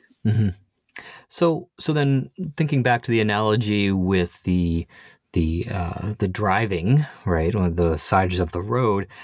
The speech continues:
um, if I wanna know which side of the road to drive on, I consult a, a rule book in the particular country that I'm in. Um, but,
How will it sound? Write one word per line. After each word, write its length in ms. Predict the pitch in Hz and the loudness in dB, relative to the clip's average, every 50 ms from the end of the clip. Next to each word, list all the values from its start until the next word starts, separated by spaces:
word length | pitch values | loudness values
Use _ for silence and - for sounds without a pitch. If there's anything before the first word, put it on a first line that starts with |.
| - - - - | -20 -20 -20 -12
um, 260 | - 113 113 113 120 123 | -6 -4 -2 0 0 -2
if 140 | 131 123 | -2 0
I 80 | 165 196 | 0 0
wanna 180 | 226 233 185 143 | 2 2 2 2
know 120 | 131 127 | 2 2
which 160 | 117 107 - | 2 0 -2
side 220 | - - 123 123 117 | -2 -2 -2 0 2
of 60 | 107 | 0
the 100 | 101 95 | 0 2
road 280 | 104 117 127 123 - | 2 2 0 0 -2
to 240 | - - 104 92 87 _ _ - | -4 -2 -2 -2 -2 _ _ -6
drive 320 | - 110 117 127 135 107 | -4 -2 0 0 0 0
on, 240 | 101 95 92 95 92 - - - | 0 2 2 0 0 -2 -4 -4
I 180 | 110 107 107 | -2 -2 -2
consult 460 | - - 117 101 - - 104 95 - | -2 0 0 0 2 2 0 2 2
a, 160 | 101 98 92 95 - - | 0 0 0 -2 -4 -6
a 100 | - 113 | -4 -2
rule 240 | 120 135 151 147 135 | 0 2 4 2 2
book 300 | 101 - - - - - - | 0 -2 -8 -8 -10 -8 -4
in 180 | - 113 98 | -2 0 2
the 120 | 98 95 92 | 2 0 2
particular 500 | - 113 104 - 95 - 107 101 98 95 | 2 2 2 2 0 0 2 2 0 0
country 440 | - - 104 98 - - 117 104 | 0 -2 -2 -2 0 0 0 2
that 140 | 87 92 90 | 2 2 2
I'm 220 | 90 90 92 90 95 | 2 0 0 -2 -2
in. 380 | - 131 123 107 90 90 87 _ - - - - - - - _ - - | 0 2 2 2 2 0 -2 _ -10 -20 -20 -20 -20 -20 -20 _ -6 -2
Um, 640 | 127 123 120 117 117 117 117 127 139 - 147 131 - _ _ - | 0 2 2 2 2 2 0 0 -2 -4 -8 -8 -8 _ _ 0
but, 280 | - 139 131 127 131 | 2 4 4 2 0